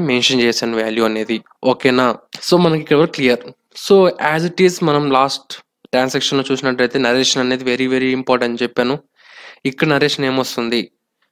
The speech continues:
Begging purchase machinery for cash. మెషినరీ అనేది క్యాష్ పెట్టి మనం కొన్నాం కాబట్టి, అది as it is గా మనం ఆ ట్రాన్సాక్షన్‌లో ఏం జరిగిందో అదే ఇక్కడ రాయాలి. ఓకేనా? So, మనం ఇక్కడ ఎంట్రీ అనేది రికార్డు చేసాం, నరేషన్ అనేది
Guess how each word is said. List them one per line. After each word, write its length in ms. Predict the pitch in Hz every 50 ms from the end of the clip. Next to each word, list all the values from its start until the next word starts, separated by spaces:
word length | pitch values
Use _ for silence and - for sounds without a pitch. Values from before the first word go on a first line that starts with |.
| _ - 127 135
Begging 360 | 139 139 156 196 185 151 - 170 - - _ _ _ _ _ _
purchase 440 | 131 139 - - - 214 214 220 202 - 185 170
machinery 400 | 156 156 151 - 160 151 151 160 156 -
for 120 | - 143 160 160 - -
cash. 240 | - 135 131 123 - - - - _ -
మెషినరీ 360 | 143 - - 202 202 202 196 185
అనేది 200 | 165 156 143 156 165 - -
క్యాష్ 220 | 139 143 165 165 -
పెట్టి 140 | 175 151 151 160
మనం 140 | 151 143 135 135
కొన్నాం 260 | 127 127 131 135 135 135
కాబట్టి, 380 | 127 117 117 117 113 - - 160 156 - - _ _ - - -
అది 140 | 135 - - 131 143
as 100 | 147 151 160
it 60 | 151 170 165
is 80 | 156 151 151
గా 40 | 156 151
మనం 120 | 139 135 131 123
ఆ 20 | 120 - -
ట్రాన్సాక్షన్‌లో 580 | 127 131 135 131 - 160 151 - - 160 147 135 127 127 135
ఏం 80 | 139 147 143
జరిగిందో 380 | 139 143 139 131 131 147 175 180 - 123
అదే 140 | 123 - 143 151 151
ఇక్కడ 160 | - - - -
రాయాలి. 340 | - 117 117 117 113 110 - - _ _ _ _ _ _ _ _ _ _ - _ _ _ _ - 127
ఓకేనా? 300 | 123 - 131 127 135 135 123 - - _ _ _ _ _ -
So, 60 | - 185 175
మనం 160 | 156 156 156 156 - 123
ఇక్కడ 160 | 123 - 127 127 123 123 127 127 135 - _ _ - - 120 131
ఎంట్రీ 220 | 135 135 147 147 143
అనేది 180 | 143 139 139 135 135
రికార్డు 220 | 127 - 135 131 131 135
చేసాం, 260 | 135 127 - 151 165 180 - _ _ _ - - - - - 127
నరేషన్ 340 | 127 120 131 123 - - 131 123
అనేది 200 | 123 123 120